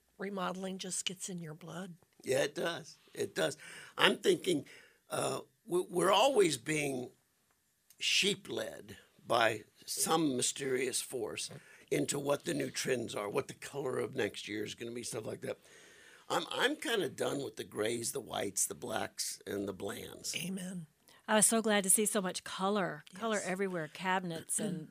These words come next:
Speaker 3: and, uh, plumbing fixtures. Uh, though I wasn't so much about the one brand that had, like, the light pink toilet and the
Speaker 2: <laughs>
Speaker 3: purple. I was, I
Speaker 2: No.
Speaker 3: wasn't. It was like Easter egg colors. I'm like, "Yeah, I don't think so." But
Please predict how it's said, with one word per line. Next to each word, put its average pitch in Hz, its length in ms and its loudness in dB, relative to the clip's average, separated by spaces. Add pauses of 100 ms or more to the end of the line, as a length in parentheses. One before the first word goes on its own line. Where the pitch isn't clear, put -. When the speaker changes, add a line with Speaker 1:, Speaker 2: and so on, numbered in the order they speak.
(220)
Speaker 3:
and, 165 340 -8
uh, 147 120 -8 (220)
plumbing 285 260 2
fixtures. 160 600 -2 (720)
Uh, 190 120 -4 (180)
though 226 120 4
I 220 80 10
wasn't 247 300 4
so 247 100 2
much 214 180 2
about 185 240 2
the 185 80 -2
one 185 200 2
brand 175 220 0
that 156 80 -6
had, 170 160 -6
like, 156 180 -10
the - 100 -14
light 156 280 -10
pink 160 260 -12
toilet 151 420 -10
and - 220 -14
the - 600 -2
Speaker 2:
<laughs> - 80 0
Speaker 3:
purple. 196 280 2
I 196 220 6
was, 208 160 6
I 202 100 2
Speaker 2:
No. - 140 8
Speaker 3:
wasn't. 185 240 4
It - 40 -4
was 247 120 2
like 240 200 4
Easter 226 280 -4
egg 175 120 -4
colors. 165 300 -6
I'm 214 100 -6
like, 254 120 -6
"Yeah, 269 160 -4
I - 20 -6
don't 190 160 -8
think 160 160 -12
so." - 120 -8 (120)
But 214 200 -2